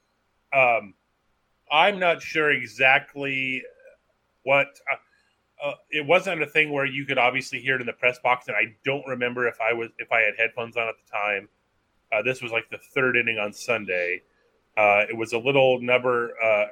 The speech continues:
in front of the plate, Jace Peterson, who, uh, over the years, when, back when Jock was a Dodger, it, uh, I have to remind myself, is not Jock Peterson, even though his name almost is that. Um,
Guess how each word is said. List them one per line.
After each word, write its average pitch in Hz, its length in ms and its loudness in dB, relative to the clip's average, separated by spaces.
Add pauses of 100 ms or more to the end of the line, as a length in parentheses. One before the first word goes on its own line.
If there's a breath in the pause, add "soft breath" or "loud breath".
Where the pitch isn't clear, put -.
(120)
in 117 100 0
front 127 220 0
of 127 60 -4
the 131 80 -2
plate, 120 380 0
Jace 117 300 -6
Peterson, 110 720 -8 (540)
who, 107 460 -2 (320)
uh, 101 340 4 (1160)
over 131 220 2
the 123 80 4
years, 120 420 0
when, 113 180 -10 (160)
back 120 240 2
when 107 300 -8
Jock 110 300 -2
was 110 140 -10
a 107 40 -6
Dodger, 110 480 0
it, 110 160 -6 (220)
uh, 101 100 0 (420)
I 113 40 4
have 123 100 0
to 123 80 -6
remind 131 280 2
myself, 117 480 -2
is 117 160 -6
not 135 360 2
Jock 123 320 2
Peterson, 113 480 -6
even 107 240 -10
though 104 160 0
his 101 160 -6
name 104 260 -4
almost 110 500 -2 (120)
is 98 200 -12
that. 101 260 0 (680 loud breath)
Um, 110 440 4